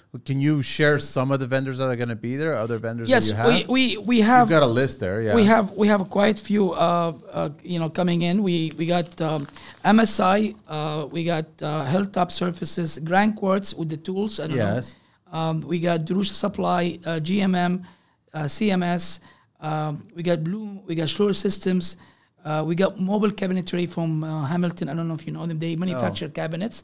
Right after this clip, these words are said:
Speaker 1: Okay.
Speaker 2: Very nice. I've been to their factory. It's a huge factory. It's a father-son, uh, business, but it's, uh, expanding like massive. And they're gonna be bringing a new ideas of cabinetry to the show. They're gonna have a nice booth. It's a big booth they have actually.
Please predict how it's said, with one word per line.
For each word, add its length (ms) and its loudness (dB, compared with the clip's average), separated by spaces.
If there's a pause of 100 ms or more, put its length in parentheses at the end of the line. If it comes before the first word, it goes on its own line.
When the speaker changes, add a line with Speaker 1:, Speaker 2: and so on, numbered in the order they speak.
Speaker 1:
Okay. 320 -6 (260)
Speaker 2:
Very 240 -2
nice. 220 -2
I've 80 -4
been 120 0
to 60 -4
their 100 0
factory. 440 -6
It's 160 -12
a 40 -4
huge 340 -2
factory. 520 -8 (560)
It's 180 -8
a 60 0
father-son, 800 -2
uh, 280 -8
business, 580 -4
but 380 -10
it's, 180 -8
uh, 80 -8 (160)
expanding 580 -2
like 220 -14
massive. 540 -8 (560)
And 320 -2
they're 140 0
gonna 200 -2
be 160 -4
bringing 520 -6
a 60 -6
new 640 -8 (140)
ideas 400 -4
of 180 -12
cabinetry 720 -6 (320)
to 100 -8
the 80 -2
show. 400 0 (320)
They're 100 -4
gonna 120 2
have 100 2
a 60 0
nice 260 0
booth. 300 -6
It's 100 -12
a 60 -6
big 240 -2
booth 180 -12
they 80 -10
have 140 -4
actually. 340 -6